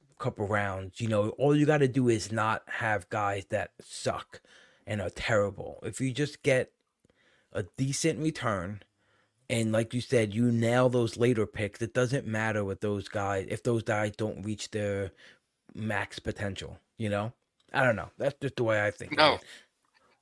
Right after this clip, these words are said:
Speaker 2: I completely agree. And just to illustrate your, your point here,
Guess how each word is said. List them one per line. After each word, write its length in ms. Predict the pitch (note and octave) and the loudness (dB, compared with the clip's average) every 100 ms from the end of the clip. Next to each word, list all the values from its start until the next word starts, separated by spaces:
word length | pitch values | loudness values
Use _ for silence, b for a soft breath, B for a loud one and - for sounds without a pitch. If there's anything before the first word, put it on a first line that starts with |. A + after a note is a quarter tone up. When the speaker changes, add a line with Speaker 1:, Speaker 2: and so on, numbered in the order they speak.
| _ | _
Speaker 2:
I 120 | - B2 | 4 4
completely 500 | C3+ A#2 B2 A#2+ A2+ | 4 -2 -2 0 -2
agree. 320 | A2 A#2 A2+ | 0 2 2
And 240 | G#2 G2+ | 2 -4
just 240 | - B2 - | 0 2 2
to 100 | A#2 | 0
illustrate 480 | A#2 A2 - A2 | 0 0 -2 -6
your, 240 | F#2+ G#2+ G#2 | -6 -10 -10
your 140 | - G2+ | -10 -12
point 340 | - A#2+ A2 | -8 -4 -4
here, 340 | G#2 G#2+ G2+ | -4 -4 -4